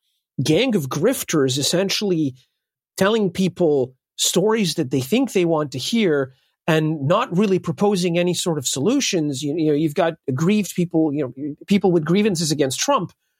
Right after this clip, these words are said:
because he didn't do things they wanted him to do, or, you know, they were hoping that they would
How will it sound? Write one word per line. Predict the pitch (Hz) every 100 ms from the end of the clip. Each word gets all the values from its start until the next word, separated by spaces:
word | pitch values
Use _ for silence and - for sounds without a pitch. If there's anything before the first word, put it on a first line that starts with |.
| _ _ _ _ _ -
because | 131 170 180 156 - - _ _ _ _ _ _
he | - 170
didn't | 170 175
do | 143 160
things | 190 160
they | 139
wanted | 131 131 131
him | 131
to | 131
do, | 123 135 170 180 -
or, | 127 127 131 127 123 -
you | 135
know, | 131
they | 110 139
were | 165 151 139
hoping | 151 147 131
that | 117
they | 131 147
would | 139